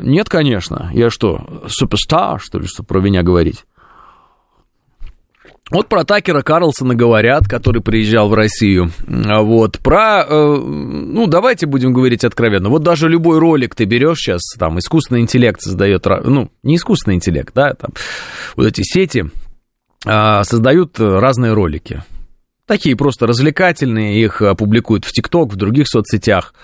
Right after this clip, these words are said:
э, с политиками. Там, ну, например, "Показ мод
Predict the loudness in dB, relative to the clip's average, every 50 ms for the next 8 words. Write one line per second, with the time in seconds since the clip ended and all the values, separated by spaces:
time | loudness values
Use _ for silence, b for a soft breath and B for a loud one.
0 | B B B B B B B B B B 0 2 2 4 4 2 2 0 -4 -10
1 | -2 0 2 2 2 2 -2 -4 -8 -6 -6 -6 -6 -8 -10 -12 -4 -4 -2 -2
2 | -2 -6 -4 -2 2 2 2 2 2 0 0 0 -4 -4 B B B B -4 -4
3 | -2 0 0 0 0 0 0 0 0 0 0